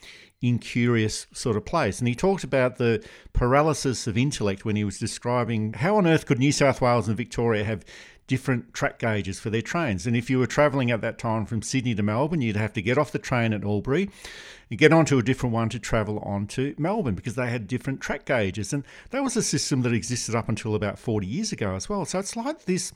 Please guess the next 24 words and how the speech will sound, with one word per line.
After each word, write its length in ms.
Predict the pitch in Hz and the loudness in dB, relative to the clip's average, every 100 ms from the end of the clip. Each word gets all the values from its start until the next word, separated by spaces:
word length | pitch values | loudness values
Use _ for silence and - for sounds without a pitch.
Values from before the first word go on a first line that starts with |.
| - | -2
paralysis 640 | 151 143 160 170 - 123 | 4 6 6 4 2 -2
of 80 | 110 | 0
intellect 480 | 139 160 110 110 - | 2 2 0 0 0
or 80 | 110 | -2
paucity 560 | - 156 165 147 117 | 2 2 2 2 0
of 100 | 101 | 2
intellect 440 | 107 101 101 98 110 | 0 0 -2 -4 -6
that 120 | 101 | -6
Mark 260 | 113 104 | -6 -6
Twain 300 | - 120 120 | -4 0 2
was 140 | 117 - | 2 0
talking 320 | 110 101 101 | 0 0 0
about 240 | 95 98 | 0 -2
in 100 | 113 | 2
eighteen 380 | 127 139 131 117 | 4 4 4 2
ninety-five. 560 | 113 104 101 160 160 101 | 2 2 2 2 2 2
It's 140 | 107 | -2
still 320 | - 170 160 - | -2 -2 -2 0
influencing 720 | 139 123 127 120 113 120 117 | 0 0 -2 -4 -2 -2 -2
politics 540 | - 131 123 127 - | 0 -2 -2 -6 -6
in 80 | 131 | -6
Australia. 460 | 127 - 208 226 117 | -6 -6 -4 -2 -2
And 100 | 131 | -4
it's, 160 | - | -8